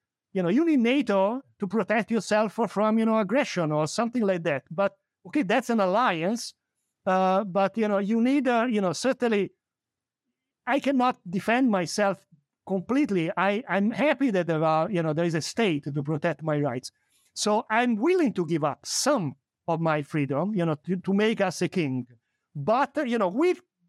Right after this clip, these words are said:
balances, so with, with checks and balances, the fact of having a lot of different states in the world is a form of checks and balances, if you think about it. Uh, so, so I would say that a world where there are, you know, hundreds of independent states that are,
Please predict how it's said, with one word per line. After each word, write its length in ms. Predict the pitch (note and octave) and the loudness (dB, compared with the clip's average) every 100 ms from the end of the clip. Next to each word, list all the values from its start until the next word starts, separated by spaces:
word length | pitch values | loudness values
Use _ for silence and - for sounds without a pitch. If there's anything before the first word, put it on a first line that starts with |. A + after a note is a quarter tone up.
| _ _ | _ _
balances, 680 | E3+ G#3 A3+ F3+ - A#2+ - | -2 0 2 0 -4 -8 -6
so 100 | E3 | -2
with, 180 | F#3 F#3+ | -2 -2
with 220 | G3 G3+ | -4 -2
checks 260 | A3 A#3 A3 | -2 -2 0
and 100 | A3 | 0
balances, 380 | C4 E3+ F3 | 0 -2 -4
the 100 | D#3+ | -4
fact 200 | F#3+ C#4+ | -2 0
of 80 | C4 | 0
having 220 | G#3 A3+ | 0 2
a 40 | F#3+ | 0
lot 180 | E3 G#3+ | 0 0
of 140 | F#3+ | -2
different 300 | G3 F#3+ E3 | -4 -2 -4
states 320 | - F3 G3 | -2 -2 -2
in 80 | F#3 | -2
the 100 | D#3+ | 0
world 160 | A#3 D4+ | -2 0
is 180 | C#4 C#4 | -2 -2
a 60 | C4 | -2
form 240 | G#3+ G#3+ | 0 0
of 80 | G3 | -2
checks 200 | F3 - | -4 -4
and 120 | F3+ | -2
balances, 420 | E3 A#2+ - A#2+ | -2 -2 -10 -16
if 100 | B2+ | -18
you 60 | B2 | -10
think 220 | C#3+ B2+ | -8 -6
about 300 | B2+ A#2+ C3 | -6 -4 -4
it. 80 | A3+ - _ _ _ _ _ | -6 -8 _ _ _ _ _
Uh, 300 | G3+ G3 G3 F#3+ _ | 0 2 0 -4 _
so, 360 | - - B3 C4+ | -6 0 0 0
so 220 | - A3+ - | -2 -4 -2
I 180 | A#3 D4 | 0 2
would 200 | D#4 C#4+ | 0 -2
say 400 | A#3+ G#3+ G3 G3+ | 0 2 2 0
that 240 | F3 F#3 - _ _ | 0 -2 -4 _ _
a 80 | A#3+ | -4
world 420 | G3 B3 C#4+ C4 | -2 0 0 0
where 220 | B3+ G3+ F#3 | 0 2 2
there 200 | F3+ F3 | 0 2
are, 260 | E3+ E3+ G#3+ | 2 0 -2
you 120 | F#3 | 0
know, 100 | E3+ | 0
hundreds 540 | C#3+ B3 C4+ C#4+ A#3 | 0 0 2 0 0
of 160 | G#3+ G3+ | -2 0
independent 580 | G3 F#3 F3+ F#3+ F3+ - | -2 0 0 0 0 -4
states 640 | - G3+ G3 G3 F#3 - _ _ _ _ | -2 0 2 0 -4 -12 _ _ _ _
that 240 | D3 F#3 F#3 | -2 -2 2
are, 240 | F3 E3 | 0 0